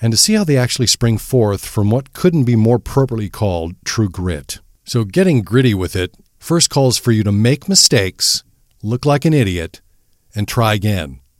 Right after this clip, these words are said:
without even flinching. The most successful entrepreneurs put no time or energy into stressing about their failures,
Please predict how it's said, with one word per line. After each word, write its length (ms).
without 360
even 260
flinching. 600
The 80
most 240
successful 680
entrepreneurs 800
put 240
no 280
time 280
or 80
energy 380
into 160
stressing 400
about 200
their 100
failures, 640